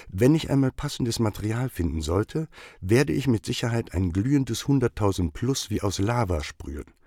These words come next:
Das heutige Maß und die harte Währung, die so viel bedeuten wie die antiken Ehrentitel.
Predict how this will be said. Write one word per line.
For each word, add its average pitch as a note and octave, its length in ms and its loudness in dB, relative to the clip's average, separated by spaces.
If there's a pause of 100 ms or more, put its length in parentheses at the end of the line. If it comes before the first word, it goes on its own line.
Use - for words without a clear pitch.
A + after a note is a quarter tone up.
(460)
Das D#2 200 -4
heutige G2+ 340 2
Maß G#2 320 4
und G2 140 -4
die D#2 100 0
harte F#2+ 360 0
Währung, A2+ 400 4 (380)
die G#2+ 200 0
so B2+ 100 4
viel D#3+ 220 0
bedeuten B2 580 6
wie G#2+ 80 0
die F#2+ 120 -2
antiken G2+ 540 -2
Ehrentitel. - 680 -2